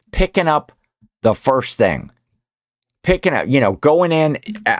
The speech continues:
my situation is overwhelming with the death pile and what I'm doing, but,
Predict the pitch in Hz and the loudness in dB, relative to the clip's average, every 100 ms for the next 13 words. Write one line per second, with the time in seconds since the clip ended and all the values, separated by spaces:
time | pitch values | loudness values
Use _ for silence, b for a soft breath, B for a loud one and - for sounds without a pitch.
0 | - 135 127 131 - - 214 214 170 147 | -2 -2 0 -2 -10 -6 -6 -2 0 2
1 | 165 - 127 117 104 131 110 110 98 135 | 0 0 0 2 2 2 2 0 0 0
2 | 135 92 92 104 - 85 131 127 - 110 | 0 -2 -2 -2 -2 -2 -2 -2 -2 0
3 | 104 98 95 95 117 117 104 95 117 107 | 2 2 0 0 0 0 -2 0 2 2
4 | 95 - 117 107 107 | -2 -2 0 0 -2